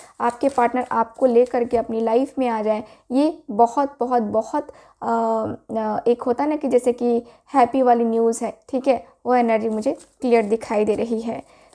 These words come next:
चलिए, ओके, फ़ाइव of cups, आपको काफ़ी याद भी आ रही है अपने पार्टनर की, आपको सैडनेस भी हो रहा है कि यार ये क्या हो गया।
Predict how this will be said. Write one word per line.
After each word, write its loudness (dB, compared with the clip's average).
चलिए, -2
ओके, 2
फ़ाइव 4
of 4
cups, 0
आपको -4
काफ़ी 0
याद 4
भी 0
आ 4
रही 0
है 2
अपने 0
पार्टनर -2
की, 0
आपको 0
सैडनेस 2
भी 2
हो 6
रहा 2
है 4
कि -4
यार 2
ये 0
क्या -2
हो 2
गया। 2